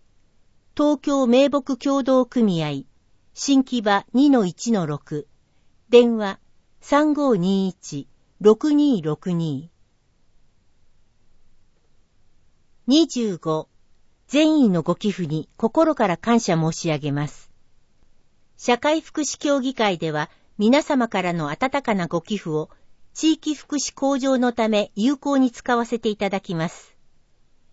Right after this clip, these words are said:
令和元年七月分、十六件、計十四万一千百六十三円。問い合わせ先、江東区社会福祉協議会、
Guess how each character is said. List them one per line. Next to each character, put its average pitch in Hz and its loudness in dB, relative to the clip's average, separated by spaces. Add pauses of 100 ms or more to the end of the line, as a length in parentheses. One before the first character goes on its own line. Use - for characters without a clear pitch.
(380)
令 277 2
和 185 -2
元 196 -2
年 147 -6
七 - -8
月 226 -4
分、 170 -6 (560)
十 302 -2
六 285 0 (120)
件、 156 -6 (540)
計 226 0 (380)
十 277 -2
四 302 2
万 220 0 (140)
一 208 -2
千 320 -2
百 190 -4
六 208 -2
十 240 -4
三 202 -2
円。 131 -8 (1040)
問 285 2
い 269 2
合 262 2
わ 254 -2
せ 226 -6
先、 196 -8 (720)
江 311 0
東 302 -2
区 - -8
社 196 -6
会 269 0
福 - -8
祉 - -10
協 214 2
議 196 -8
会、 139 -10